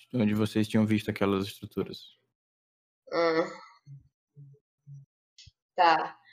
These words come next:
Speaker 2: Eu, eu escuto que a, a Léria tá falando um pouco mais assim, a, a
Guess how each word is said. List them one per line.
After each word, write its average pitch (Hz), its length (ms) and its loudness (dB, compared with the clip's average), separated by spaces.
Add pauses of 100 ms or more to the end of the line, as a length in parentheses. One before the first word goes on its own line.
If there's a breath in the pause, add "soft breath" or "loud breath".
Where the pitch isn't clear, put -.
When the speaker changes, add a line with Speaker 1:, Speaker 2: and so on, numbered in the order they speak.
(160)
Speaker 2:
Eu, 202 220 8
eu 214 420 10
escuto 226 500 2
que 226 100 2
a, 202 640 8
a 185 60 10
Léria 190 320 6
tá 208 120 0
falando 185 340 -2
um 196 40 -8
pouco 190 280 -8
mais 196 280 2
assim, 196 520 -2
a, 180 460 4
a - 160 -2